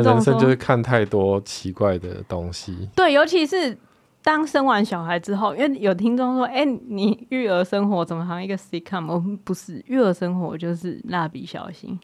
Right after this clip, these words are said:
Speaker 2: 嗯。
Speaker 1: 蜡笔小新画的都是真的，<laughs> 就里面美伢所遇到的每一件事情，好像都有发生在我身上过。
Speaker 2: 对。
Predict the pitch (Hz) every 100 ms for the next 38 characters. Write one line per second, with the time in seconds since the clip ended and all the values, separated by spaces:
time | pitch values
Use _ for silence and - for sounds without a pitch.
0 | - - 87 - 262 254 202 180 190 208
1 | 170 165 175 165 185 160 160 160 151 180
2 | - - - - - 254 - 226 349 -
3 | - 247 226 226 311 262 214 165 170 190
4 | 196 - 220 226 202 170 160 170 208 185
5 | - 202 180 165 160 202 170 180 247 233
6 | 226 175 - 185 190 196 214 208 147 -
7 | 190 185 185 170 - 196 95 92